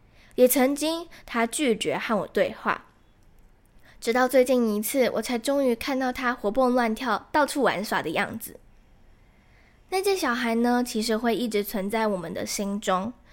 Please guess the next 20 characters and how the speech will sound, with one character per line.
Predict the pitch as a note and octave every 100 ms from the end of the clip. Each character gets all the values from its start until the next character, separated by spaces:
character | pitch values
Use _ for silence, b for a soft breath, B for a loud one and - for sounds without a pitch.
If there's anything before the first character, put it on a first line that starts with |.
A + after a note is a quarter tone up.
| B B -
他 | C4+
是 | D4
需 | C#4+ C#4+
要 | C4+ B3+
你 | G#3+ G#3+
花 | -
很 | B3 A3+ F#3
多 | A#3+
时 | - G#3
间 | G#3+ A3+ A3
疗 | F3 F#3 -
愈、 | A#3+ F#3+ B B B
持 | -
续 | G#3+ C#4
连 | B3+ G3 G3
接 | G#3 F#3+ F3+ F#3+ -
或 | - B3
和 | G#3+ F#3
解 | F#3 G3+ -
的。 | -